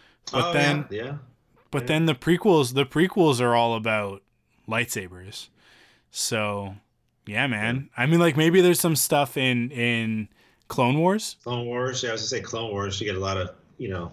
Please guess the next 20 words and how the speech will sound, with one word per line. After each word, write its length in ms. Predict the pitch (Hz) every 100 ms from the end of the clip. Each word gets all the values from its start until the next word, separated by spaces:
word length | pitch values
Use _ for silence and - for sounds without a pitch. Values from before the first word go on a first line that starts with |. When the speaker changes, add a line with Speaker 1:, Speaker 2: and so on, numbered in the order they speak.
| - - - -
Speaker 1:
But 140 | 175 160
nothing's 340 | 160 208 185
jumping 300 | 196 170 180
to 60 | 143
mind, 360 | 120 143 120 -
so 100 | 123
I'm 120 | 147
gonna 140 | 175
go 180 | 165 165
ahead 200 | 131 135
and 140 | 123 127
Speaker 2:
Yeah. 60 |
Speaker 1:
I'm 160 | 127 170
gonna 100 | 214
go 140 | 226 190
ahead 120 | 190
and 120 | 175
declare 400 | 156 - 151 143
this 360 | 143 135 - - _ _ _ -
uh, 520 | 120 117 113 113 110